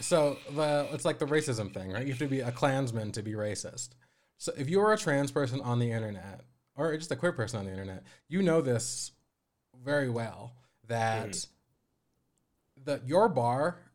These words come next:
Speaker 1: for transphobia, uh, homophobia,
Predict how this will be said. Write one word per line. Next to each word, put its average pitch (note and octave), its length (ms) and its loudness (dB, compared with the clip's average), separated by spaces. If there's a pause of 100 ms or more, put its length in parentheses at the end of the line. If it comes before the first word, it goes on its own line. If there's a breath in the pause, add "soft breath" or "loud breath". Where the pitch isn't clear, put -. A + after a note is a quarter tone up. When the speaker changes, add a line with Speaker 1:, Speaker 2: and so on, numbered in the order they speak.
(140)
Speaker 1:
for B2 800 -2 (540)
transphobia, C3 960 2 (240)
uh, G#2 260 -6
homophobia, A#2+ 760 0